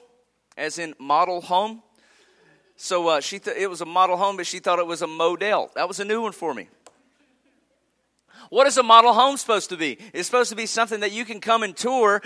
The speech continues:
that gives you an example of what the rest of them are supposed to look like. Here, Christian, you're not supposed to be a model, but you're supposed to be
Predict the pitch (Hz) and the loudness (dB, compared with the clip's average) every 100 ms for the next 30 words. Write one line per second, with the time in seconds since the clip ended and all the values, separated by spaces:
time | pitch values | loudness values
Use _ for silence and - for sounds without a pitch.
0 | 294 180 202 208 226 226 214 170 233 269 | -10 -6 -4 -4 -6 -6 -6 -2 -2 0
1 | 208 214 214 180 202 - 220 220 220 - | 0 -2 -2 2 2 4 -2 -2 -4 -2
2 | 226 220 240 262 285 214 113 - - - | -2 0 -2 -2 0 0 0 -4 -20 -20
3 | - - 214 294 254 262 - 233 240 247 | -20 -6 -2 -2 -2 -2 -2 -6 0 0
4 | - 247 208 220 233 185 190 233 208 196 | 2 0 -2 -4 -2 0 6 6 6 8
5 | 190 - - - 185 262 - 254 226 247 | 8 6 -6 -10 -6 -4 2 2 2 -4
6 | 247 | -4